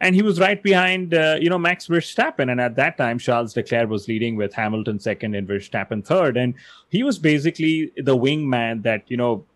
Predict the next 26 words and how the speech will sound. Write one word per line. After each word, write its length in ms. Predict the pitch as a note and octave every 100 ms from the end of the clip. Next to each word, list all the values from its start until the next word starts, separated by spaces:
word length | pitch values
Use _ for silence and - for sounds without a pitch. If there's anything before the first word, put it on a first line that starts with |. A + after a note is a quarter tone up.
| -
uh, 420 | A#2+ A2+ A2 G#2 - -
uh, 160 | A#2 A2+
Red 240 | A2+ A#2+
Bull 140 | B2+ C3
have 260 | A#2+ F#2+ -
always 400 | - A#2 A#2+ G2+
wanted 400 | A2 A2 A2+ A#2
him 160 | A2 G#2+
to 120 | A2
be 360 | G2+ A3+ B2 G#2 - - _ _
in 280 | D#3+ F3+ E3+
this 300 | D3 C3+ -
race. 340 | C3 B2 G#2+ C#3+
And 220 | C3 G#2+
mind 520 | C3 B2+ C3 D#3 E3 C3+
you, 240 | D3 E3
guys, 460 | C3+ A2+ C3 F3+ -
it, 180 | C3 C3 _ _
Alexander 560 | B2+ C3+ C#3+ D3+ C3+ A#2
Albon 440 | A2 G#2+ C#3 D3+
took 180 | C#3+ -
the 80 | B2
whole 360 | A2+ D3 G3 G3
of 120 | B2+
last 360 | A#2 B2 -
season 560 | - C3 A#2+ G#2+ F2